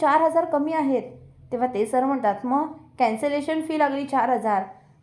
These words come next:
पंकज जोरात ओरडतो, "एवढी चार हजार?" तेव्हा कॅफेतले सर्वजण पंकजकडे बघत राहतात.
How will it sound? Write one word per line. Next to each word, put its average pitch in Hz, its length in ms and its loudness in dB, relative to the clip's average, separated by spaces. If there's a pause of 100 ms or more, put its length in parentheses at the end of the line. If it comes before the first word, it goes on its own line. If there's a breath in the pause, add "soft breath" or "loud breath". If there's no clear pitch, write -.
पंकज 247 280 -2
जोरात 226 360 2
ओरडतो, 214 260 0 (120)
"एवढी 294 400 2
चार 302 240 4
हजार?" 339 360 4 (640)
तेव्हा 233 280 4
कॅफेतले 247 540 -2
सर्वजण 247 520 0
पंकजकडे 233 520 -4
बघत 208 280 -2
राहतात. 185 320 -2